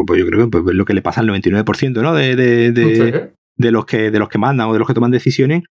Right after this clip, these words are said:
Speaker 1: que, eh, digamos, pues obviamente se pierde esta, esta perspectiva y,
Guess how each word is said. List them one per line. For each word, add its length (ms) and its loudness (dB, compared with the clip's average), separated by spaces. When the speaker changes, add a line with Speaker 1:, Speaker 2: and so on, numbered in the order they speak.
Speaker 1:
que, 260 0
eh, 240 -2
digamos, 300 0
pues 180 -4
obviamente 340 2
se 120 -4
pierde 320 0
esta, 500 -2
esta 260 -4
perspectiva 680 -2
y, 220 2